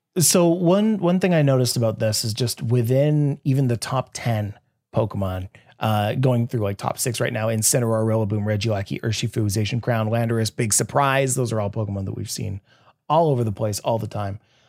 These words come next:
Um, win rate has a really big,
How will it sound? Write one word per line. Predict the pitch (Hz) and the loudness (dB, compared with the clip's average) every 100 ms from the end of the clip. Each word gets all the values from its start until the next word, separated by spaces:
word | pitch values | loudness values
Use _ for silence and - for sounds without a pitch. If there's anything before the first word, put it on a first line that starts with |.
| - _ _ - | -20 _ _ -4
Um, | 113 110 110 - - | -2 -2 -4 -6 -8
win | 107 143 202 214 | 0 2 4 2
rate | 214 220 214 _ - | 2 0 -4 _ -8
has | 135 - 156 165 160 - | -4 0 2 2 0 0
a | 151 165 165 165 | 2 2 2 2
really | 135 120 175 202 | 2 4 2 2
big, | 180 120 143 165 170 165 | 0 2 2 2 2 -2